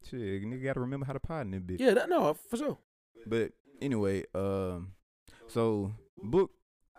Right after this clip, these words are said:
Speaker 1: I know, I know I sent some of it to you, but did you see Shorty on Twitter who said she was a licensed therapist, like a L P C, or a licensed counselor? And she pretty much was calling niggas ashy and saying that they need to go get therapy,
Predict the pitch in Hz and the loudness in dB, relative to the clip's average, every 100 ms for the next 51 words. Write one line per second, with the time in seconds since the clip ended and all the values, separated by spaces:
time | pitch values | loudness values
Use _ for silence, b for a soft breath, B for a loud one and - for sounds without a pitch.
0 | - 117 170 175 - 131 143 101 101 101 | -2 -2 2 0 0 2 2 2 0 -6
1 | 90 - 98 87 87 90 90 87 90 104 | -8 -8 -4 -2 -4 -4 -6 -4 -6 -6
2 | - 127 120 117 107 101 95 117 104 98 | -2 -2 0 0 0 -2 -2 -2 -2 -4
3 | - _ - 104 98 92 95 _ - 107 | -10 _ -6 -4 -4 -10 -14 _ -8 -6
4 | 101 107 85 71 87 101 92 - 101 95 | -6 -6 -6 -4 -2 -2 -6 -8 -6 -6
5 | 92 73 73 80 92 98 92 101 95 - | -8 -10 -10 -6 -6 -6 -10 -10 -10 -14
6 | b b b b - 85 85 87 90 - | b b b b -6 -4 -4 -6 -8 -6
7 | 95 90 87 87 _ _ _ _ _ 85 | -6 -6 -10 -12 _ _ _ _ _ -8
8 | 87 85 82 85 - 110 110 98 90 - | -6 -6 -10 -12 -8 -2 -2 -2 -4 -6
9 | - 98 90 87 87 85 80 90 87 90 | -6 -4 -2 -4 -6 -6 -4 -4 -4 -8
10 | 78 - 90 80 78 76 87 82 85 82 | -10 -10 -10 -8 -10 -8 -8 -8 -10 -6
11 | 85 85 82 87 87 80 80 85 80 | -6 -6 -8 -8 -4 -4 -4 -6 -8